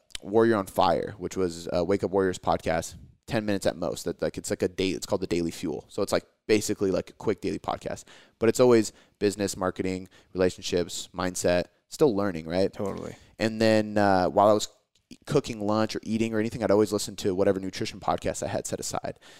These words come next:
Speaker 1: Um, at night, I would watch YouTube videos on training, right? I would always read some kind of book. So I was like,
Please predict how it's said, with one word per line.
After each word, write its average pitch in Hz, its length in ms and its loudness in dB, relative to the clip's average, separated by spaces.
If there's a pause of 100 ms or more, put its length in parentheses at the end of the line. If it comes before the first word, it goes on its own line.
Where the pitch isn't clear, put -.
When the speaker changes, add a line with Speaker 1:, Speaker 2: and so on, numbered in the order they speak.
(300)
Speaker 1:
Um, 95 460 2
at 95 180 2
night, 95 260 4
I 107 40 6
would 98 140 2
watch 90 240 2
YouTube 110 240 -4
videos 87 280 0
on 90 120 -8
training, 92 600 -8
right? 90 220 2
I 98 80 4
would 101 100 4
always 117 240 6
read 107 220 0
some 101 160 -4
kind 95 160 -8
of - 60 -12
book. 104 200 2
So - 120 2
I 117 40 6
was 151 200 2
like, 90 260 2